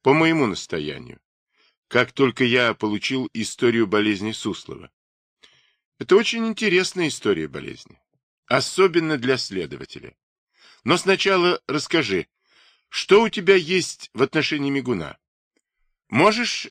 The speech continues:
не стесняться, говори все как есть. Через два часа я еду к Леониду Ильичу с вечерним визитом. "Мне нечего стесняться", говорю я, и коротко рассказываю о второй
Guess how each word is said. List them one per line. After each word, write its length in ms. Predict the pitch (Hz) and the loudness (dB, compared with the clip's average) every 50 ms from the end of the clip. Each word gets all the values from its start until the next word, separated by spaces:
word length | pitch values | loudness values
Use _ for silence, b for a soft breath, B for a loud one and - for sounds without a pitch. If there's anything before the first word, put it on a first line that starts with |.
| _ - | _ -4
не 120 | 151 185 | -4 -4
стесняться, 680 | - - 147 120 - - 113 107 101 - - - 101 | -2 -4 -6 -6 -4 -2 0 0 0 0 -2 -8 -6
говори 280 | 90 98 123 147 156 214 | 0 2 2 2 2 0
все 220 | - - 202 202 | -2 2 2 2
как 240 | - 165 139 - - | 2 2 -2 -2 -4
есть. 480 | - 92 90 87 - - - - - _ _ _ _ _ _ - | -6 -4 -4 -4 -6 -8 -14 -18 -20 _ _ _ _ _ _ -4
Через 280 | - 135 147 147 113 | -2 0 0 0 -2
два 200 | 98 123 147 143 | 0 2 2 2
часа 260 | - - - - 135 | 2 -2 -2 0 0
я 160 | 135 131 127 120 | 2 2 2 2
еду 380 | 113 95 107 117 110 95 104 | 0 2 0 0 0 0 -4
к 80 | - 104 | -2 0
Леониду 340 | 104 104 98 101 101 110 110 | 0 0 0 -2 -4 -2 -2
Ильичу 440 | 107 110 - - - 220 240 233 _ _ _ _ _ | -2 -2 -4 -4 -4 -2 -4 -4 _ _ _ _ _
с 120 | - - - | -14 -6 -4
вечерним 480 | 107 110 - - 151 170 175 156 131 | -4 -2 -2 -2 -2 -2 -4 -6 -8
визитом. 540 | 95 78 71 - - - - - 64 - _ _ _ _ _ _ _ _ _ _ _ _ _ _ _ _ _ _ _ _ _ _ _ _ _ _ _ _ _ _ _ _ _ _ _ _ _ _ _ - | -8 -10 -12 -14 -18 -16 -16 -16 -16 -16 _ _ _ _ _ _ _ _ _ _ _ _ _ _ _ _ _ _ _ _ _ _ _ _ _ _ _ _ _ _ _ _ _ _ _ _ _ _ _ -12
"Мне 500 | - 90 92 98 107 113 117 117 110 - _ _ - | -8 -4 0 2 2 2 2 2 0 -2 _ _ -8
нечего 440 | - 101 104 104 - - 113 104 | -4 -4 -4 -2 -2 -4 -2 -2
стесняться", 800 | 113 - - 123 123 - - 170 190 190 - - - - 78 69 | -4 -4 -6 -8 -8 -6 -2 -2 -2 -2 -2 -6 -10 -12 -12 -12
говорю 360 | _ - - 76 73 69 67 | _ -12 -10 -10 -10 -12 -12
я, 260 | 67 65 - 65 - _ _ _ _ _ b b b b b b b b b | -14 -14 -16 -16 -16 _ _ _ _ _ b b b b b b b b b
и 140 | 104 120 | -4 -4
коротко 520 | - - 180 214 233 233 226 - - - 147 | -2 2 4 4 4 4 0 -2 -2 0 0
рассказываю 880 | 120 107 - - - - 131 170 196 180 180 185 185 180 175 175 160 - - | 0 0 -2 -4 -4 0 0 0 0 0 -2 0 2 4 4 2 2 -2 -2
о 140 | - 110 | -2 -2
второй 480 | 104 - - 110 98 95 104 151 160 156 | -2 -2 -2 -2 0 2 2 2 0 -2